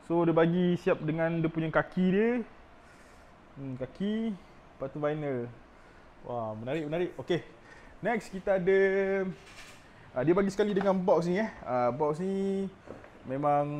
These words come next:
tulisan logo Proton yang lama tu lah. Ah, sekarang kan Proton kan gambar apa? Gambar rimau kan. Ah, ni gambar,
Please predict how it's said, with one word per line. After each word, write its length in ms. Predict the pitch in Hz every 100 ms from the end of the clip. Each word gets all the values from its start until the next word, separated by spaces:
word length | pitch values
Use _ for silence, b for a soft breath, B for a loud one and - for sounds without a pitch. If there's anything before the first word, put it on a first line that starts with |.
| 147 147 139 131 -
tulisan 320 | 143 135 143
logo 240 | 143 147
Proton 320 | 147 143 139 139
yang 160 | 135
lama 320 | 135 143 139
tu 80 | 147
lah. 160 | 160 143 -
Ah, 160 | 107 110
sekarang 400 | - 131 143 156
kan 80 | 156
Proton 320 | 139 135 151
kan 80 | 160
gambar 480 | 147 135 135 135 208
apa? 40 | - - B B B B -
Gambar 400 | 117 120 123 123
rimau 400 | 127 147 143 143
kan. 160 | 135 110
Ah, 160 | 101 98
ni 160 | 117
gambar, 480 | 120 117 117 113 110